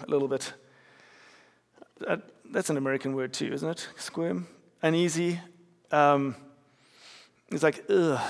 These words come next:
you know, that thing, "Oh, that's me." And this kind of squirm factor, um, as I looked at different examples, um,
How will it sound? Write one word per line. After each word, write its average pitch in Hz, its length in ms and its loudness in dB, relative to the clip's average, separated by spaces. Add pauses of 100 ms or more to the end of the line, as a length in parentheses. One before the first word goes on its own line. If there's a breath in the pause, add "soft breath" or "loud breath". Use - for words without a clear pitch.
(280 loud breath)
you 156 80 -2
know, 143 160 4
that 147 220 0
thing, 151 280 0
"Oh, 165 180 0
that's 170 280 -4
me." 160 280 2 (200)
And 151 200 0 (520 loud breath)
this 160 100 -4
kind 196 160 4
of 170 60 4
squirm 196 500 6
factor, 170 500 4 (520 loud breath)
um, 147 480 6 (920)
as 151 120 2
I 160 40 10
looked 170 200 4
at 156 80 2
different 165 320 2
examples, 151 760 2 (1200 soft breath)
um, 135 500 -2